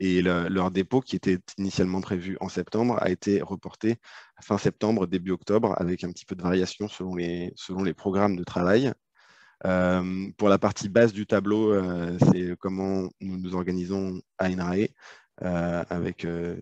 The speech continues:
différents niveaux par rapport à, à l'accompagnement qui est offert, euh, via inrae Transfert et aux formations que, que l'ades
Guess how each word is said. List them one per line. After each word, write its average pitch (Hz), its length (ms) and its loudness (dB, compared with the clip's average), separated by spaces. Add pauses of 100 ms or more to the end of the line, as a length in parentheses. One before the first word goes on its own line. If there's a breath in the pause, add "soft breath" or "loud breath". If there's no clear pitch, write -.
(100)
différents 90 460 -4
niveaux 87 240 -4
par 85 140 -6
rapport 85 320 -6
à, 85 100 -4
à 87 160 -6
l'accompagnement 87 600 -6
qui - 140 -12
est - 120 -12
offert, 90 300 -8
euh, 82 220 -6 (240)
via 87 180 -4
inrae 87 280 -4
Transfert 98 440 -4
et 92 80 -2
aux 85 60 -4
formations 90 480 -6
que, 85 420 -2
que 87 100 -6
l'ades 87 240 0